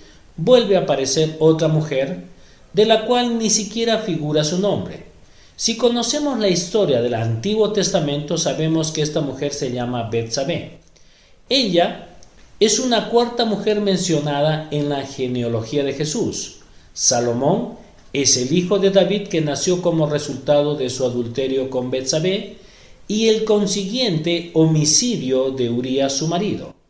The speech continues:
En la genealogía de Jesús no solo encontramos algunas personas que no aparecen demasiado aptas para integrar esta lista, sino que ahora se suma un adulterio y un homicidio.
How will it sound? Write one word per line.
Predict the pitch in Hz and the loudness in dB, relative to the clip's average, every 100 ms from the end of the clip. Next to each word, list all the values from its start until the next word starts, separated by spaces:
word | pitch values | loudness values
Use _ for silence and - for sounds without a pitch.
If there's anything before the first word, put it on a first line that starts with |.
| _ _ _ - - _ 180 | _ _ _ -20 -20 _ 0
En | 208 | 2
la | 220 | 2
genealogía | 220 226 233 233 233 - 302 | 0 -2 0 0 -2 -2 -2
de | 254 | 0
Jesús | 143 - 143 156 - - | -2 -2 -2 -4 -6 -4
no | 202 247 | -2 0
solo | - 262 | -2 -4
encontramos | 247 208 190 196 202 190 175 | -2 0 0 -2 -2 -2 -2
algunas | 156 175 180 - | -2 0 0 0
personas | 139 - 143 143 151 - | -4 -4 -4 -2 -2 -4
que | - 135 | -8 -6
no | 135 151 | -2 0
aparecen | 170 143 143 135 143 127 | 0 0 0 -2 -4 -4
demasiado | 110 107 - 120 117 - | -4 -4 -4 -4 -4 -4
aptas | 139 160 - 107 - - - - - - - - - | -4 -4 -6 -10 -8 -10 -14 -20 -20 -20 -20 -20 2
para | 165 175 | 4 6
integrar | 175 170 160 160 170 170 | 4 2 2 2 2 0
esta | 165 - | -4 -4
lista, | 170 226 - - 95 95 - - - | -2 -2 -6 -8 -12 -14 -20 -20 -14
sino | - 208 226 240 | -4 0 2 0
que | 240 | 2
ahora | 208 208 202 | 2 4 2
se | - 160 | 0 -2
suma | - 214 143 151 151 - | 0 0 0 -2 -4 -2
un | 170 185 180 | 2 4 4
adulterio | 151 123 113 139 135 156 180 - 104 | 4 0 -2 0 2 2 0 -4 -8
y | 104 | -4
un | 113 120 | -2 -2
homicidio. | 123 147 151 220 120 87 | -2 0 0 -2 -4 -8